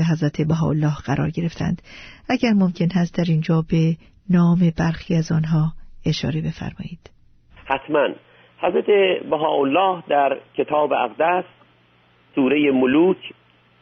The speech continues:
Speaker 2: و صدها لوح مبارک دیگر به همه پیروان مظاهر الهیه و از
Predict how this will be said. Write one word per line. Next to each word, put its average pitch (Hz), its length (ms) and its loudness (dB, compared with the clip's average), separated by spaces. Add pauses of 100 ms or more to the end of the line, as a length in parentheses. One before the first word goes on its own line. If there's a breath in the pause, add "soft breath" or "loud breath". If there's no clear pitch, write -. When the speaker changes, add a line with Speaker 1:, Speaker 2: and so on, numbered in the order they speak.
Speaker 2:
و 123 300 0
صدها 175 500 0
لوح 160 380 2
مبارک 123 460 0
دیگر 170 580 0 (680)
به 151 120 0
همه 170 840 2 (240)
پیروان 139 1000 2 (400)
مظاهر 120 540 0
الهیه 107 840 0 (640)
و 117 40 2
از 131 340 0